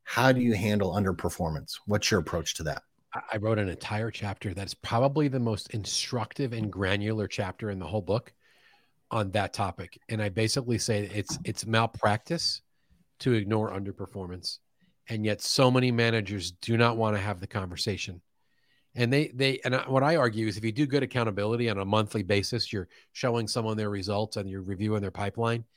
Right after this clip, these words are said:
Speaker 2: And if it's not getting better, you know, the question I ask is, "Well, what's the definition of insanity? And how long are you gonna have the same conversation and have the same outcome?"
Speaker 1: Yeah.
Speaker 2: You, as the leader, have a responsibility to confront this underperformance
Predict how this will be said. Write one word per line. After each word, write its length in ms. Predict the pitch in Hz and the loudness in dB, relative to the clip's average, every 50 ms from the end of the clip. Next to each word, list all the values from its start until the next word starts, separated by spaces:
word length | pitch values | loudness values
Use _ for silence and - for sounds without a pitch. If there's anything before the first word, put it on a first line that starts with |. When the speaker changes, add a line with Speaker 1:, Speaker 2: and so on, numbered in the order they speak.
| _ _ _ _ _ _ _ _ - | _ _ _ _ _ _ _ _ -4
Speaker 2:
And 100 | 117 120 | -2 0
if 100 | 113 104 | 0 0
it's 160 | 127 123 - | 0 -2 0
not 200 | 135 131 123 117 | 0 2 2 2
getting 260 | - 127 113 104 104 90 | 0 -2 -2 -2 -4 -2
better, 360 | 90 92 98 117 147 151 _ _ _ _ _ _ _ _ _ _ - | 0 2 2 2 0 0 _ _ _ _ _ _ _ _ _ _ -8
you 60 | - | -4
know, 120 | 113 107 104 | -2 -2 0
the 100 | 95 113 | -2 0
question 400 | - - 135 113 - - 123 107 | 4 4 4 4 4 2 0 2
I 180 | 107 127 135 | 2 2 2
ask 300 | 113 98 95 - - - | 2 0 -2 -4 -4 -6
is, 160 | 107 98 87 98 | -6 -6 -4 -2
"Well, 240 | 101 98 98 98 - | 0 0 0 -2 -4
what's 320 | - 110 117 117 117 - | -2 2 2 2 2 0
the 80 | - 113 | -6 -2
definition 540 | 98 113 110 - - 110 107 104 - - 107 | 2 2 2 2 0 -2 -2 -2 -2 -4 -8
of 80 | 95 | -8
insanity? 580 | 95 - - 127 127 127 120 101 95 98 98 - _ _ _ _ _ _ _ _ - | -6 -6 -2 0 0 0 0 0 -2 -4 -6 -8 _ _ _ _ _ _ _ _ -12
And 100 | - 92 | -6 0
how 140 | 131 131 131 | 2 4 4
long 320 | 123 123 131 135 131 117 | 6 6 6 6 4 4
are 40 | 110 | 2
you 80 | 107 101 | 2 2
gonna 140 | 110 107 | 2 0
have 180 | 101 107 110 98 | 2 0 0 -2
the 60 | 104 | -2
same 260 | 104 - 123 113 104 | -2 0 0 0 0
conversation 600 | 98 - 107 98 95 95 - 127 120 113 - 113 | 0 -2 -2 -2 -2 -4 -2 -2 -2 -2 -2 -4
and 80 | 101 95 | -4 -2
have 120 | 104 104 | -4 -4
the 60 | 92 87 | -4 -4
same 220 | - 113 101 101 | -2 -2 0 2
outcome?" 340 | 113 113 101 - - 85 - _ _ _ _ _ _ _ _ - | 2 0 0 -4 -10 -14 -14 _ _ _ _ _ _ _ _ -2
Speaker 1:
Yeah. 180 | - 95 101 139 | 4 6 8 10
Speaker 2:
You, 260 | 160 151 127 110 113 107 | 10 10 10 8 4 2
as 180 | 104 104 95 | -2 -2 -2
the 100 | - 107 | -4 -4
leader, 520 | 104 120 160 185 143 110 101 101 101 98 - _ _ - | 0 2 4 4 4 4 4 2 0 -4 -8 _ _ -6
have 140 | - 113 110 | -4 -2 -2
a 40 | 110 | -2
responsibility 960 | 110 107 - - 120 113 110 104 - 98 107 135 135 120 110 104 104 101 98 - | -4 -4 -2 -2 0 0 0 -2 -2 0 0 2 4 4 2 2 0 -4 -8 -12
to 80 | - 113 | -14 -14
confront 440 | - - 101 - - 143 139 139 127 | -10 -10 -10 -4 -2 -2 -2 0 -2
this 160 | 123 110 - | -6 -2 -2
underperformance 760 | 120 110 107 107 101 110 101 - 120 113 107 104 104 101 - | -2 0 0 -2 -2 -4 -6 -4 -2 -2 0 -2 -2 -4 -6